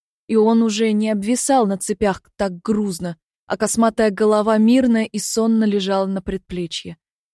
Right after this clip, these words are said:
Та же вода почти скрыла драконье туловище, и лапы, и хвост,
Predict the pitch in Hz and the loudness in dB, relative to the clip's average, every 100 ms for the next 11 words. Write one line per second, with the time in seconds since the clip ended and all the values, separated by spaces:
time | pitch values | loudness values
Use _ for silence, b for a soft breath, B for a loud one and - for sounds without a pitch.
0 | _ _ - 254 226 214 208 240 254 214 | _ _ 0 0 2 0 2 0 0 -4
1 | - - 240 - 233 214 196 202 - 220 | -6 -6 -6 -4 -2 0 0 -2 -2 0
2 | 214 220 - 240 202 180 - - 175 _ | 0 0 -2 -2 0 -2 -4 -6 -8 _
3 | _ _ 220 220 233 247 214 208 - 196 | _ _ 0 4 4 2 0 -2 -2 0
4 | 214 208 - | 0 0 -6